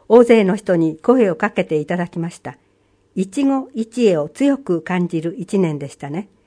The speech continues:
人との出会いを大切に、感謝の気持ちを忘れず、これからも頑張らなければいけないと思いました。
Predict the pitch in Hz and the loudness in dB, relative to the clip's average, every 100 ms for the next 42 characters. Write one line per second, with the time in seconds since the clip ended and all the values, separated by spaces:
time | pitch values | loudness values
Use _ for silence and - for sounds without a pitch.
0 | _ _ _ _ _ _ - 294 285 247 | _ _ _ _ _ _ 0 2 4 2
1 | 185 160 180 185 185 175 175 185 185 196 | 2 2 2 2 0 -4 -4 -6 -4 -8
2 | 185 175 175 _ _ _ _ _ 254 294 | -2 -4 -4 _ _ _ _ _ 0 2
3 | 226 180 185 190 214 220 208 196 190 - | 2 0 0 2 0 2 2 2 0 -4
4 | 214 196 151 - _ _ _ _ _ 202 | -4 -4 -10 -20 _ _ _ _ _ 0
5 | 196 190 170 160 156 _ _ 165 233 233 | 0 0 -2 -4 -6 _ _ -6 -2 0
6 | 240 233 233 233 170 170 160 - 180 165 | 0 -2 -4 -4 -4 -4 -6 -2 -2 -2
7 | 160 - 254 202 170 151 143 - 117 | -6 -2 0 0 -2 -6 -12 -18 -20